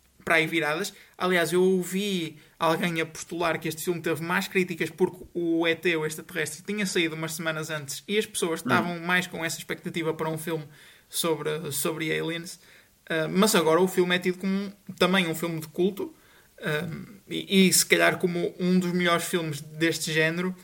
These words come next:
Speaker 1: que alguma vez foram feitos.
Speaker 2: Sim,
Speaker 1: E
Speaker 2: eu, desculpa, deixa-me só referir que fui ver as reviews ao Metacritic e três das reviews que lhe dão um cem em dez.
Speaker 1: Sim.
Speaker 2: Ah, em ce-, cem em dez. <laughs> Cem em cem.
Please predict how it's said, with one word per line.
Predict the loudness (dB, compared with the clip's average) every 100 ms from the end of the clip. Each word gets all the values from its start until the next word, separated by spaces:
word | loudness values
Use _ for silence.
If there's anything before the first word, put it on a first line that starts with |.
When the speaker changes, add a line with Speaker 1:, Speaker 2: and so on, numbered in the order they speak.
| -20 _ _ _ _ _ _ -6
Speaker 1:
que | -2
alguma | -2 0 0
vez | 0
foram | -2 -4
feitos. | -4 -10 -16 -20 -20 -20 -20 _ -2
Speaker 2:
Sim, | 2
Speaker 1:
E | 4
Speaker 2:
eu, | 4 2
desculpa, | 0 -2 0 0
deixa-me | 0 -2 -4
só | 0 0 0
referir | -6 -2 -2 -2
que | -8
fui | -4
ver | 0 2
as | 2 2
reviews | 0 2 2 2 -4 -2
ao | 2
Metacritic | 4 4 0 0 -2 -8 -12 -20 -10
e | -6
três | 2 8 8
das | 8 0
reviews | -2 -2 -2 -2
que | -4
lhe |
dão | -2 0
um | 0 -2
cem | 2 4 4 4
em | 0 0
dez. | 4 4 4 -2 -14 _
Speaker 1:
Sim. | -10 -10 -10 -6 2
Speaker 2:
Ah, | 2 6
em | 4
ce-, | 6 2
cem | 4 4
em | 4
dez. | 4 2 6 6
<laughs> | 6 0 0
Cem | -2 2 4
em |
cem. | 4 4 2